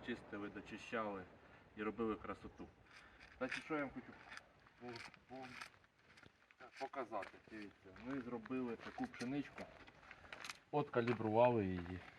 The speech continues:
протруїли. І тепер вона повністю готова до посіву. Те, що, е, ми сюди додавали, я вам покажу окремо.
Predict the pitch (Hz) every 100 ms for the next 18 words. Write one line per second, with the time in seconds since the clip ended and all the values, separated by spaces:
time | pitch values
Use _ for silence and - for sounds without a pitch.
0 | - - - - - - - - - 135
1 | - 113 101 117 123 95 90 - - -
2 | 113 107 123 147 139 120 123 113 - 151
3 | 151 - 110 110 - 139 117 98 127 123
4 | - - - 117 - 101 90 - - _
5 | - - - - - - 127 135 123 120
6 | 110 110 110 117 120 113 117 113 113 113
7 | 107 98 104 101 92 - 107 98 101 104
8 | 98 113 - 160 147